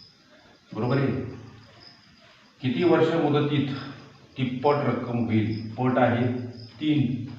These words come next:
म्हणून कंसामध्ये तीन वजा एक, सूत्र सांगते त्याप्रमाणे करा. एन गुणिला बारा पॉइंट पाच बराबर शंभर,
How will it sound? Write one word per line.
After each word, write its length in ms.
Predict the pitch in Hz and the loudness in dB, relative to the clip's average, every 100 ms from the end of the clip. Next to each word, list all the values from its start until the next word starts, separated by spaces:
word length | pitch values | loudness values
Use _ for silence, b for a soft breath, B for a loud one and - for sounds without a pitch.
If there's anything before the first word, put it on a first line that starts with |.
| B B B - - | B B B -16 -4
म्हणून 300 | 123 127 120 | 2 4 4
कंसामध्ये 580 | 113 110 117 117 117 117 | 2 2 4 6 6 2
तीन 580 | - 127 123 104 104 104 | 4 6 8 6 4 0
वजा 260 | 101 101 107 - 135 | -2 0 -2 -2 -2
एक, 280 | 135 120 - | 0 0 -2
सूत्र 360 | 110 104 113 117 | -4 -4 -2 -2
सांगते 320 | 101 101 107 | -2 -4 -4
त्याप्रमाणे 460 | 101 101 101 101 - | -2 -2 -2 -2 -2
करा. 220 | 101 - - - B B B B B - 107 113 | -4 -4 -6 -12 B B B B B -6 0 4
एन 840 | 123 117 104 98 - - 104 98 | 6 6 4 2 -2 -6 -8 -4
गुणिला 440 | 110 127 139 143 143 | 0 4 4 4 2
बारा 360 | - - 101 101 - | 2 0 0 -2 -2
पॉइंट 380 | 104 101 101 101 | -2 -2 -2 -2
पाच 560 | 101 101 - 90 - | -2 -2 -4 -8 -6
बराबर 460 | 101 107 107 104 - - - - | -2 0 0 -2 -6 -10 -16 -8
शंभर, 600 | 123 127 123 - 117 - | 0 4 4 4 2 0